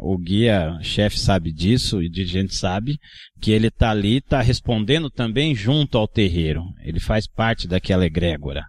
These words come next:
né? Então, filhos, tem que se falar com o dirigente. "Olha, a situação é essa, assim, assim, assim. Não vou poder vir sempre, porque acontece isso, acontece aquilo."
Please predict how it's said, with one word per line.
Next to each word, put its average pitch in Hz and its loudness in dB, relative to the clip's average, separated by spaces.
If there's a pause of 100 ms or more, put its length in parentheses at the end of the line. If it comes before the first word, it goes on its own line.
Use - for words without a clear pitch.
né? 107 -2 (800)
Então, 117 0
filhos, 76 -10 (1000)
tem 131 6
que - 2
se - -4
falar 120 0
com - -10
o - -10
dirigente. 101 -6
"Olha, 90 -2
a - -4
situação 107 -2
é 107 2
essa, 101 0
assim, 98 0
assim, 92 -2
assim. 117 0 (380)
Não 175 2
vou 151 0
poder 117 0
vir 95 -2
sempre, 120 0
porque 107 0
acontece 110 0
isso, 123 2
acontece 104 0
aquilo." 127 0